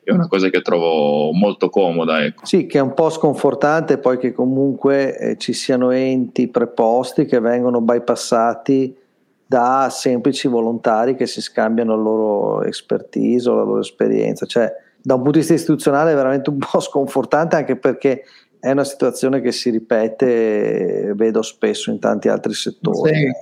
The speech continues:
Speaker 3: cioè, ma anche qui ci sono, eh, ha obiettivamente del, del buono, perché, insomma, ci si dà una mano,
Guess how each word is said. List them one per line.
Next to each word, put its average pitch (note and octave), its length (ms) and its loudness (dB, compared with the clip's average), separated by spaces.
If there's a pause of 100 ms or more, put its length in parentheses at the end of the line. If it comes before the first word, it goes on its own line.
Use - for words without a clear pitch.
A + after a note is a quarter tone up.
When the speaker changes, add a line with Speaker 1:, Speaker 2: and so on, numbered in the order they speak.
(120)
Speaker 3:
cioè, D3+ 320 -2
ma D3 140 2
anche F3 240 2
qui D#3+ 200 2
ci E3+ 120 0
sono, D#3 300 2
eh, C#3+ 120 0
ha D#3+ 540 0
obiettivamente D#3+ 1080 2
del, C3+ 400 2 (220)
del C3 160 -4
buono, C3 380 2
perché, C3 160 -2
insomma, B2 240 -2
ci - 80 -6
si - 140 0
dà C3 120 0
una B2+ 160 -2
mano, C#3 480 0